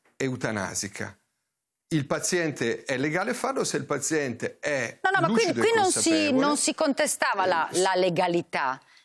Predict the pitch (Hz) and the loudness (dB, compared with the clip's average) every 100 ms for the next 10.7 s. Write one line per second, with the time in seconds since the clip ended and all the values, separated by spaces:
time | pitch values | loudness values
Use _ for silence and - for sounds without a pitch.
0 | _ - 440 339 247 - - _ _ _ | _ -2 0 2 -2 -6 -20 _ _ _
1 | _ 226 240 247 240 233 233 220 147 - | _ 0 2 4 2 4 2 2 -2 -12
2 | _ 202 233 233 208 220 233 170 180 180 | _ -2 0 0 0 0 2 0 0 0
3 | 180 165 - 165 147 131 262 247 123 214 | 0 -2 0 0 2 2 2 2 2 0
4 | - 247 196 - 175 202 190 156 143 139 | 0 0 0 0 0 0 0 -2 -2 -2
5 | 110 101 101 120 135 190 170 160 202 247 | 0 -2 -2 -2 -2 -2 -2 -2 -2 -4
6 | 233 214 180 160 151 139 147 139 110 107 | -2 -2 -2 -2 -2 -2 -2 0 0 -2
7 | 127 233 277 202 - - _ 170 170 190 | -4 -4 -2 -2 -4 -14 _ -4 -2 0
8 | 220 240 277 311 - 170 147 151 156 147 | 0 0 -2 -4 -2 -2 -2 -2 -2 -2
9 | 117 147 165 - 151 135 - 139 147 139 | -2 -2 -2 -2 -2 -4 -4 -4 -2 -2
10 | 113 127 117 110 85 - | -4 -4 -2 -2 -2 -6